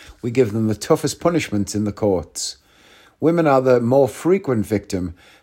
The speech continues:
because they possess less of a return threat to the attacker, and sickeningly, they are usually the much more likely target for sex crimes. That could go no doubt still further. That could s-, no doubt still go further, sorry.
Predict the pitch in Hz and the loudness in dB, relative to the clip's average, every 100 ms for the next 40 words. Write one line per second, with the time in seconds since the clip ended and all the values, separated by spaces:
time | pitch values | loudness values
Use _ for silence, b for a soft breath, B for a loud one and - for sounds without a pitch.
0 | - 123 127 123 117 110 123 110 117 123 | -8 -4 0 2 0 0 0 0 0 0
1 | 135 135 127 139 127 - 131 127 117 123 | 0 -4 -2 -2 -2 -2 -2 -2 -6 0
2 | 135 107 - 101 101 - 127 117 92 82 | 0 0 -4 -2 -2 -2 -6 -6 -8 -8
3 | B B B 107 113 - 160 156 123 110 | B B B -8 -2 0 0 0 -2 0
4 | 107 107 113 104 113 139 120 113 107 107 | 0 2 4 4 2 -2 0 0 0 0
5 | 110 107 113 110 117 131 - 104 - 101 | -2 -2 -2 0 2 2 0 -4 -2 -2
6 | 95 90 95 - 98 - - 92 87 85 | -2 -6 -8 -6 -6 -8 -8 -6 -6 -8
7 | 82 - b b b b b b b - | -10 -12 b b b b b b b 0
8 | 151 151 135 147 127 131 135 131 127 120 | 2 2 0 2 2 2 0 2 2 2
9 | - _ _ _ _ - - 127 120 110 | -4 _ _ _ _ -12 -2 0 0 -2
10 | 127 123 101 92 87 _ b b b b | 0 2 2 -2 -6 _ b b b b
11 | - 117 - 123 110 - - - - _ | -8 -6 -4 -6 -6 -8 -10 -10 -14 _
12 | _ _ 127 131 131 127 117 107 - - | _ _ -6 0 0 2 0 0 -2 0
13 | 120 120 120 110 107 92 80 73 73 - | 2 2 2 0 -2 -4 -6 -6 -10 -10
14 | 92 71 | -8 -8